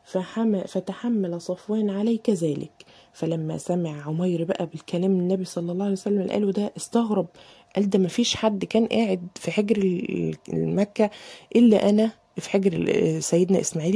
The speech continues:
إلا أنا وصفوان". فأول ما سيدنا محمد بلغه بالحوار اللي دار بينهم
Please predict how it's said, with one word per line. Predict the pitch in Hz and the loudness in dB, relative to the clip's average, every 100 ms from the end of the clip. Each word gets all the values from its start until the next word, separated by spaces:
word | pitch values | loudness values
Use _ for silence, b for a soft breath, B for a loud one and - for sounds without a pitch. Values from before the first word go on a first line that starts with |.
| 233 | 4
إلا | 208 180 | 4 2
أنا | 190 | 2
وصفوان". | 208 220 208 - 214 196 180 - _ _ _ _ - | 0 0 -2 0 2 0 -4 -14 _ _ _ _ -4
فأول | - - 226 185 170 | -2 2 2 2 2
ما | 170 | 0
سيدنا | - 196 175 | 0 0 0
محمد | 165 202 202 170 165 - | -4 0 0 0 -6 -8
بلغه | 160 160 190 226 185 | -2 2 4 4 2
بالحوار | 160 147 - 175 208 | 0 -6 -4 0 0
اللي | 190 180 | 0 0
دار | 190 208 | 0 2
بينهم | 202 208 196 | 0 0 -2